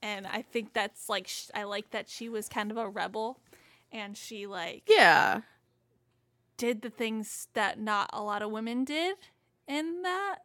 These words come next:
Speaker 1: time
Speaker 2: Of course,
Speaker 1: period.
Speaker 2: yes.
Speaker 1: And, like, she, like, and I loved that she hiked that mountain,
Speaker 2: Mm.
Speaker 1: like,
Speaker 2: Mm-hmm.
Speaker 1: thirty-six times and saved a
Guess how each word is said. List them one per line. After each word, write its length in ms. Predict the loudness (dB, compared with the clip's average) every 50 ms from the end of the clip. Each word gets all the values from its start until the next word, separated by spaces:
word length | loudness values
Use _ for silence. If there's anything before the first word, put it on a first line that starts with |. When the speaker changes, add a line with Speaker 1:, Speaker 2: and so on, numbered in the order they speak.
| _ _ _ _ _ _ -16
Speaker 1:
time 260 | -6 -4 -4 -4 -4 -4 -4
Speaker 2:
Of 60 | -4
course, 260 | 0 0 2 2 2 0
Speaker 1:
period. 200 | -2 -2 -2 0
Speaker 2:
yes. 180 | 2 2 2
Speaker 1:
And, 160 | 2 2 0 -2
like, 180 | -4 -4 -6 -8
she, 300 | -10 -10 -8 -8 -6 -4
like, 460 | -2 -2 -4 -4 -6 _ -20 -20 _ _ _ _ -2
and 120 | 0 2 4
I 140 | 4 4
loved 680 | 4 2 0 2 2 4 4 6 4 4 2 -2 -10 -10 -10 -12 -12 _ _ -20 -20 -20 -20 -20 _ -2
that 160 | 0 0 0
she 200 | 0 -2 -2 -2
hiked 600 | -2 -2 0 0 0 -2 -2 -8 -14 -16 -16 -16 _ _ -20 _ _ -2
that 260 | 2 2 2 2 2 -2
mountain, 480 | -6 -6 -6 -6 -6 -8 -8 -4 0
Speaker 2:
Mm. 360 | 2 4 4 4 4 2 0 -4 -8 -20 -20 -20 _ _ _ -4
Speaker 1:
like, 220 | -2 -2 -2 -2 -2
Speaker 2:
Mm-hmm. 140 | -2 -2 -2
Speaker 1:
thirty-six 580 | -2 -4 -6 -8 -8 -8 -8 -8 -8 -10 -10
times 640 | -6 -2 -2 0 0 0 0 0 0 -2 -4 -6 -6
and 140 | -6 -6 -6
saved 320 | -4 -4 -2 -2 -2 -4
a 100 | -6 -8